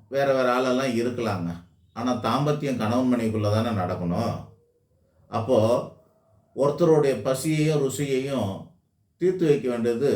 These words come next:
இன்னொருத்தரோட கடமையாக இருக்கிறது இல்லையா? அப்போ அவரோட பசி அதிகமா இருந்தாலோ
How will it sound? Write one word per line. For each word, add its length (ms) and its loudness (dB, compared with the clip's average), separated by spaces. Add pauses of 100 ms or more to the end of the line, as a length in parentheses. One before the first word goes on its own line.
(340)
இன்னொருத்தரோட 580 0 (100)
கடமையாக 520 -2
இருக்கிறது 500 -2 (220)
இல்லையா? 320 2 (720)
அப்போ 240 0
அவரோட 380 4
பசி 280 -2
அதிகமா 420 0
இருந்தாலோ 460 0